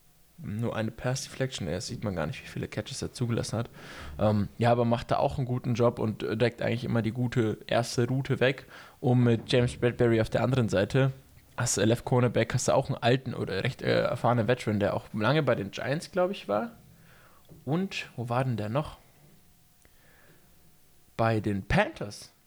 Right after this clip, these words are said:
Bradbury. Der war zuerst bei den Panthers, dann zwei Jahre bei den Giants und jetzt ist das erste Jahr bei den Eagles.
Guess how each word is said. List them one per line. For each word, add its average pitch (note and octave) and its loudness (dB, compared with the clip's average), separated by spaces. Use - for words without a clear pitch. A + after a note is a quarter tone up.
Bradbury. A#2 -2
Der A2+ 0
war C3 4
zuerst - -4
bei C#3 4
den A2+ 0
Panthers, G3 0
dann C3+ -2
zwei A#2+ 2
Jahre A#2+ 4
bei A2 2
den A2+ 0
Giants B2+ 2
und C3+ -2
jetzt A2 -2
ist A#2+ -8
das A#2 0
erste - 0
Jahr G#2+ 4
bei - -2
den A2+ 0
Eagles. C#3 0